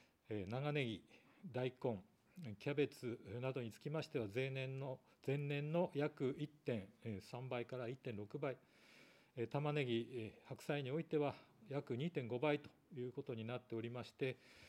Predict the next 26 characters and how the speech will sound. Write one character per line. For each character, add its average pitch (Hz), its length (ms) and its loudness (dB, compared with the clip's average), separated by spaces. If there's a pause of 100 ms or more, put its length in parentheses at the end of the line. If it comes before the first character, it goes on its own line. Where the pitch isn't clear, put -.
(320)
揚 123 80 0
げ 139 160 4
物 131 420 0
な 139 120 0
ど 139 140 2
で 139 180 6
使 147 200 -2
用 147 160 6
す 151 140 -6
る 135 120 -2
菜 127 240 -4
種 160 400 0
油 165 400 2
な 160 140 0
ど 165 120 0
も 175 280 0
約 139 260 0
一 120 80 -2
点 104 220 -2
六 104 180 -2
倍 113 180 2
と 110 120 -2
な 139 120 2
る 135 80 -4
な 143 140 -2
ど、 131 180 4